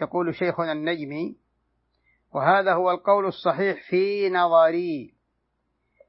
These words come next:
لأن التقييد بالن-، بالنذر لا يلزم منه منع غيره.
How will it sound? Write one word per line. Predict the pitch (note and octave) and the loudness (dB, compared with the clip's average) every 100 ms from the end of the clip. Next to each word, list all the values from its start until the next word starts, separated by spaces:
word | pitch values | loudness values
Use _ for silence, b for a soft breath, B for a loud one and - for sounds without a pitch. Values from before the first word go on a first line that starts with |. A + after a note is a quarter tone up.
| _ - | _ -8
لأن | E3+ G3+ F#3+ | -4 -2 -2
التقييد | - F#3 E3+ G3+ G3 | -2 -2 -2 -2 -2
بالن-، | E3+ E3+ E3+ F#3 F#3+ - _ _ _ _ - | -2 -4 2 2 2 -6 _ _ _ _ -8
بالنذر | D#3 D#3+ F3+ G3 E3+ C#3+ | -4 -2 0 2 0 -2
لا | C3+ D3 F3+ A#3 | -4 4 4 4
يلزم | B3 A3+ G3+ G3 | 0 -2 -2 -2
منه | G3+ G#3 F3 G#3+ A3+ - - | -2 -2 0 0 -2 -6 -6
منع | E3+ G3 G3 E3 G3 | -2 0 0 -2 0
غيره. | E3+ F3 E3 F3 D#3+ C3+ | 2 0 0 0 0 -4